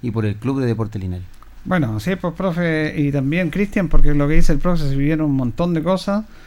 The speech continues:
Speaker 2: y la verdad que esta semana ha sido muy fructífera, porque se selló ese acuerdo definitivo de cerrar este convenio, esta relación con la sociedad anónima, y además se puede jugar con público, porque estábamos castigados.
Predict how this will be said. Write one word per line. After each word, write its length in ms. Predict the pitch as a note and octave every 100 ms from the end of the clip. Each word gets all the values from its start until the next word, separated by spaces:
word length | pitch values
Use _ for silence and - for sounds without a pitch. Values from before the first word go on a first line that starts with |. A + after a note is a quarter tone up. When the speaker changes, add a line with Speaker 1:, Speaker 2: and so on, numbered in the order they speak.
| - - -
Speaker 2:
y 200 | C#3+ C3+
la 80 | C3+
verdad 160 | C3+
que 40 | F#3+
esta 140 | G3+
semana 220 | D#3 E3 D#3+
ha 40 |
sido 160 | D#3+ E3+
muy 140 | E3
fructífera, 480 | D#3+ C3+ A#3 B3+ F#3
porque 220 | C#3+ C3+
se 160 | B2+ C3+
selló 260 | C#3+ D3+
ese 140 | G3+ E3+
acuerdo 460 | C#3+ F#3 G3 F#3
definitivo 500 | D3+ C#3 C#3 C3+ G3
de 160 | F3+ D3+
cerrar 420 | - C#3 C3+ G3
este 320 | G#3 F3 D3 B2+
convenio, 600 | C3 B2+ D#3+ G#3 F3 D#3
esta 200 | D#3+ D#3
relación 500 | C3+ B2+ A#2 B3+ B3+
con 140 | G#3+
la 220 | F3 D#3 D3 - -
sociedad 220 | - C#3+
anónima, 380 | D#3 E3 G3 G3
y 120 | D#3+
además 460 | F#3 G3 C4 C#4+ - - -
se 140 | - D#3
puede 140 | A3+
jugar 220 | F#3 G#3+ -
con 200 | C#3+ B2
público, 400 | G3+ G3 G3+ C#3
porque 120 | C3+
estábamos 300 | A3 B3 G#3+
castigados. 680 | - - A#2 G#3+ A3 A#2+